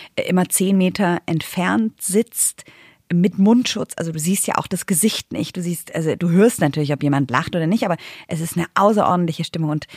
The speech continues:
das war so toll. Also es war ein irre Abend.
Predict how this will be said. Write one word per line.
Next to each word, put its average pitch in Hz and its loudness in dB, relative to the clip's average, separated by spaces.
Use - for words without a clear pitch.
das - -8
war 185 -2
so 240 0
toll. - -4
Also 170 -4
es - -6
war 185 -2
ein 233 -4
irre 392 4
Abend. - -4